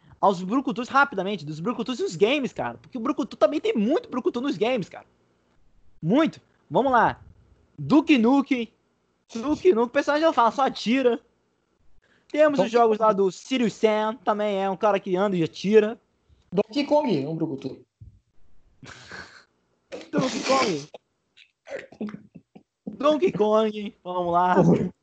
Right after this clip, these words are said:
Speaker 2: <laughs>
Speaker 1: Tem o, o, o do Doom, que é o Demon Slayer, o Marine, se você preferir também, é,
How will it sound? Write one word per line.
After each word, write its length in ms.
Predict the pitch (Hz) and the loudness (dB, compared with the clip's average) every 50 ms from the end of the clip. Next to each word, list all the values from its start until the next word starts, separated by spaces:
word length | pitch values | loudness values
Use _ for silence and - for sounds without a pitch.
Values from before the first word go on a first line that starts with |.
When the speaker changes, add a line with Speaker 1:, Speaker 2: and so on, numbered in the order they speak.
| _ - | _ -12
Speaker 2:
<laughs> 200 | - - 196 202 - _ _ - - 143 - 262 196 - - - - 571 - - - - - - | -10 -10 -10 -12 -14 _ _ -14 -8 -4 -2 -2 -2 -2 -6 -14 -14 -14 -14 -12 -14 -14 -10 -6
Speaker 1:
Tem 240 | 269 285 285 294 | -4 -2 -2 -2
o, 160 | 294 269 233 - | -2 -4 -4 -4
o, 760 | - 254 254 247 240 233 208 175 156 160 170 160 156 151 151 | -4 -2 0 0 0 2 2 2 2 2 0 -2 -2 -4 -4
o 40 | 170 | -2
do 140 | 175 247 | -2 0
Doom, 380 | 202 185 214 247 277 294 302 311 - _ _ _ _ _ _ | 0 2 4 4 4 4 0 -4 -12 _ _ _ _ _ _
que 80 | - | -10
é 40 | 190 | -8
o 60 | 160 | -8
Demon 400 | 139 131 127 175 233 262 240 202 | -8 -6 -4 -4 -2 -2 -2 -2
Slayer, 640 | 170 135 139 175 196 220 226 214 175 143 120 110 107 _ | -2 -2 0 2 4 6 6 6 6 4 2 -2 -8 _
o 80 | - 156 | -10 -4
Marine, 540 | 151 165 156 156 175 220 254 247 208 160 127 | -2 0 2 4 4 4 4 2 -2 -2 -4
se 140 | 139 143 139 | -6 -8 -10
você 100 | - 156 | -12 -12
preferir 320 | 139 143 - - 139 151 | -12 -12 -12 -10 -10 -10
também, 400 | 151 170 147 147 160 185 196 180 | -8 -8 -6 -6 -4 -2 0 2
é, 160 | 170 151 - | 2 2 0